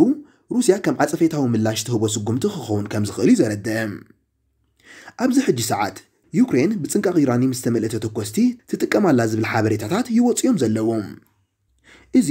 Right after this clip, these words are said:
ሓቅነት እንተሃልይዎ ግን መልሲ ሩስያ ምጽባይ ጥራዩ ኸድሊ። ምናልባት ስትራቴጂካውያን ዝበሃሉን ብዙሕ ጉድኣት ዘየኸትሉን ኒውክሌሳዊ ኣጽዋር ክትጥቀም ትኽእል እያ። ብዙሕ ዕንወት ዘይውርድ ክንብል እንከለና፣ ካብ ኣህጉራዊ ሰገር ኒውክሌሳዊ ዓረር ኣንጻር እምበር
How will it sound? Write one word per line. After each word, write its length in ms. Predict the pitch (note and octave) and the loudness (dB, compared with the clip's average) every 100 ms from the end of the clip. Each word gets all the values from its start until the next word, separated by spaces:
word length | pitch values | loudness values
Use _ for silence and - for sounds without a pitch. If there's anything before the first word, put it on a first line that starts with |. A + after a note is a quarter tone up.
| - | -2
ሓቅነት 440 | - C#3+ - C3+ B2 | -2 -4 0 -2 -2
እንተሃልይዎ 440 | A2+ G#2+ G#2 G2+ F2+ | -2 0 2 0 -2
ግን 220 | B2 A3 C4+ - - | 0 2 2 -2 0
መልሲ 220 | G#3 A#3 | 0 2
ሩስያ 260 | G3+ G#2+ A#2+ G#3+ | 0 2 0 2
ምጽባይ 400 | F3+ F#3 B2 A2 | 2 2 0 -2
ጥራዩ 220 | F#2+ F2+ A#2+ | -2 -6 0
ኸድሊ። 340 | C3 A2+ G#2 A2 G2+ A#1+ - _ _ _ _ _ - - - | 2 2 0 -2 -2 -8 -20 _ _ _ _ _ -20 -20 -6
ምናልባት 380 | E3+ C4+ F3 G#3 | 2 4 4 0
ስትራቴጂካውያን 800 | C3+ - C#3 C3 - C#3+ D#3 D#3 | -2 -2 0 0 -2 -2 0 0
ዝበሃሉን 480 | A#2 G2+ G2+ G#2+ F#3 A#3+ - | 0 -2 -2 0 0 0 -2
ብዙሕ 220 | D#3+ G#3+ | -2 0
ጉድኣት 280 | C#3+ F#3+ E3+ | 0 0 2
ዘየኸትሉን 540 | B2+ A#2+ A2 A2 F3 D#3 | 2 0 -2 2 2 2
ኒውክሌሳዊ 440 | A#2+ A#2+ A2 A2 G2+ | 0 -2 -2 -2 -2
ኣጽዋር 300 | A2 D#3+ F3 | -4 -4 -2
ክትጥቀም 440 | A#2+ - - B3 | -4 -4 -2 -2
ትኽእል 260 | B2+ G#2 A2 | 0 -2 0
እያ። 100 | A2 F#2+ - _ _ - - - | 0 -4 -12 _ _ -20 -18 -2
ብዙሕ 220 | C3 G3+ | 0 2
ዕንወት 280 | - B2+ A2+ | 2 2 4
ዘይውርድ 360 | D3 F3 A#2+ G#2+ | 6 4 4 -6
ክንብል 240 | C3+ G#2+ | -6 -4
እንከለና፣ 420 | G#2+ G#2 G2 E2 F#2 E3+ C#4 D4 _ _ | -4 -6 -8 -10 -4 0 0 -4 _ _
ካብ 160 | - B2+ | -4 0
ኣህጉራዊ 380 | - G3+ G#3+ G#3+ | 0 0 0 0
ሰገር 300 | G#3 F#2+ D3+ G#3 | 0 2 2 2
ኒውክሌሳዊ 460 | E3+ E3+ E3+ F3 D3+ | 2 2 0 2 0
ዓረር 240 | A#2+ A2+ G#2+ | 0 -2 -2
ኣንጻር 320 | G#2+ A2+ G2+ | -4 -4 -8
እምበር 280 | F#2+ F#2 | -8 -2